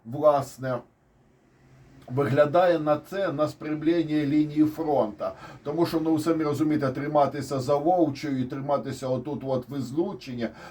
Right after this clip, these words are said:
Пам'ятаєте, ми говорили, Мокрі Яли і річка Вовча, що наближення до Ізлучини не уникнене.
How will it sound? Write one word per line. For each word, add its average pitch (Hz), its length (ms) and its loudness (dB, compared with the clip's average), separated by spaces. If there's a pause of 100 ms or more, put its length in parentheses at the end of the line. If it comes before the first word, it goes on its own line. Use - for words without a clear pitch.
Пам'ятаєте, 165 600 2
ми 131 100 0
говорили, 127 540 0
Мокрі 139 440 0
Яли 160 500 2
і 147 100 -6
річка 151 400 -2
Вовча, 123 460 -2
що - 140 -12
наближення 131 720 0
до 139 340 0 (500)
Ізлучини 156 960 2 (120)
не 165 160 6
уникнене. 110 1120 -4